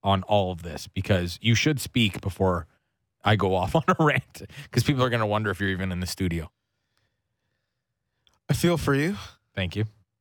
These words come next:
Speaker 2: Certainly. Um, so we, we had this conversation earlier. We're like, what's better, to get blown out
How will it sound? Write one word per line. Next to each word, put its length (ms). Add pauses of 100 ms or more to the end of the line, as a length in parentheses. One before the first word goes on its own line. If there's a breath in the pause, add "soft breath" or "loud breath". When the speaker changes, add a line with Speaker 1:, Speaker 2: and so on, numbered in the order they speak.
Speaker 2:
Certainly. 760 (220)
Um, 760 (1040)
so 260
we, 340
we 120
had 100
this 140
conversation 640
earlier. 440
We're 140
like, 180
what's 140
better, 300
to 100
get 160
blown 300
out 280